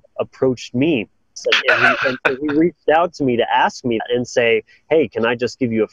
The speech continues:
reading? And I get to see what's <laughs> going on behind the scenes in, in that head of yours." So it was actually that moment that changed my trajectory as well, because since then, as you can see, we've, we've joined a partnership and we've created the Wizard Factory,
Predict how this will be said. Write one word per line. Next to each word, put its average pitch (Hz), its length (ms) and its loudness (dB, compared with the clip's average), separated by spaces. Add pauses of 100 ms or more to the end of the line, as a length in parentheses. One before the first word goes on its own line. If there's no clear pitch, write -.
reading? 110 560 -2 (260)
And 113 100 0
I 123 60 0
get 120 200 -2
to 107 60 -10
see 120 200 -4
what's 117 200 -2
<laughs> 117 140 -2
going 135 220 2
on 117 200 2
behind 113 300 0
the 107 60 -2
scenes 131 360 -4
in, 113 260 -4
in 113 160 0
that 107 160 -2
head 151 180 0
of 110 100 -6
yours." 101 340 -4 (460)
So 131 420 4 (1000)
it 185 160 2
was 151 160 2
actually 156 400 2
that 143 260 2
moment 156 480 2
that 120 180 0
changed 156 440 0
my 127 180 2
trajectory 117 640 0
as 98 160 -6
well, 131 300 2
because 107 640 -2
since - 460 -4
then, 117 240 2
as 113 180 0
you 110 100 -8
can 107 160 -4
see, 170 280 -2
we've, 107 300 -2 (120)
we've 113 320 -4
joined 113 260 0
a - 60 -2
partnership 123 680 -2
and 104 180 -4
we've 101 180 -8
created 110 440 -2
the 110 60 -4
Wizard 113 380 -2
Factory, 110 640 -2